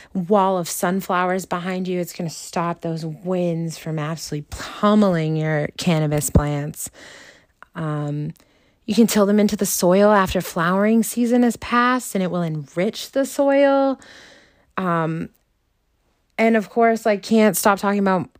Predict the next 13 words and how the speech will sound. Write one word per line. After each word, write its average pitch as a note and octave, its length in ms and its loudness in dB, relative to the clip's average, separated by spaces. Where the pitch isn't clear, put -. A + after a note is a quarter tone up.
companion F#3+ 400 2
plants F3+ 260 0
without F3 220 2
mentioning E3+ 640 2
mushrooms, B3+ 880 4
which G3 220 2
are F3 220 0
literally C#4 680 4
the A3 160 2
most G#3+ 420 4
versatile F#3 640 0
companion, D#3 680 -6
and D#3 840 -6